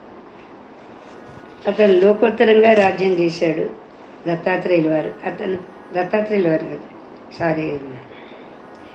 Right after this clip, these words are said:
కార్తవీరార్జునుల వారు లోకోత్తరంగా రాజ్యం చేశాడు. అతని పరాక్రమానికి ఎదురు లేదు, ధర్మబుద్ధికి సాటి లేదు, జ్ఞానానికి తిరుగు లేదు, శక్తికి అంతు లేదు,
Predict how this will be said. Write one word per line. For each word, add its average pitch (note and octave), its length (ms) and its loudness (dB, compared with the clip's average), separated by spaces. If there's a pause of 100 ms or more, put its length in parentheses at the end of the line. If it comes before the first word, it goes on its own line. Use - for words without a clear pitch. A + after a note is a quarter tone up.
(180)
కార్తవీరార్జునుల G#3 840 2
వారు F3 320 -2 (1000)
లోకోత్తరంగా G3 840 2
రాజ్యం F3 480 0
చేశాడు. D3+ 580 -8
అతని F3 240 -4
పరాక్రమానికి F#3 1000 -2 (320)
ఎదురు F3 260 0
లేదు, D#3 340 -2 (180)
ధర్మబుద్ధికి F#3 680 -2
సాటి E3+ 360 -2
లేదు, D3 300 -6 (420)
జ్ఞానానికి G3 580 0
తిరుగు E3 320 -2
లేదు, D3+ 300 -6 (140)
శక్తికి F3+ 460 -6
అంతు F3 240 -2
లేదు, D3 320 -6